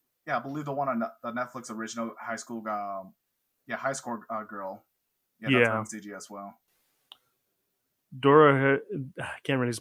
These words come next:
Speaker 2: m-, s-, pronounce that one right, 'cause I
Speaker 1: Is
Speaker 2: don't
Speaker 1: it
Speaker 2: even know the name of
Speaker 1: Dorohedoro?
Speaker 2: it. Yeah, something like that. Some weird name like that.
Speaker 1: Like,
Speaker 2: Um,
Speaker 1: I haven't seen
Speaker 2: that
Speaker 1: it.
Speaker 2: one's all C G.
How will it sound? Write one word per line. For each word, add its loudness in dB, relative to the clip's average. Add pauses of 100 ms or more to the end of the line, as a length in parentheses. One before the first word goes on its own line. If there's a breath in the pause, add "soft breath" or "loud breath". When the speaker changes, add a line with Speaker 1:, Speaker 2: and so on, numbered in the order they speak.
(120)
Speaker 2:
m-, -2
s-, -8
pronounce 0
that 0
one -2
right, 0
'cause -6
I 0
Speaker 1:
Is -2
Speaker 2:
don't -2
Speaker 1:
it -
Speaker 2:
even -4
know -4
the -6
name -6
of -
Speaker 1:
Dorohedoro? -6
Speaker 2:
it. -20 (720)
Yeah, 8
something 2
like -2
that. -2
Some 2
weird 2
name -4
like -6
that. -4 (480 soft breath)
Speaker 1:
Like, -12
Speaker 2:
Um, 0 (140)
Speaker 1:
I -4
haven't -8
seen -6
Speaker 2:
that 10
Speaker 1:
it. 10
Speaker 2:
one's 6
all 6
C -6
G. -8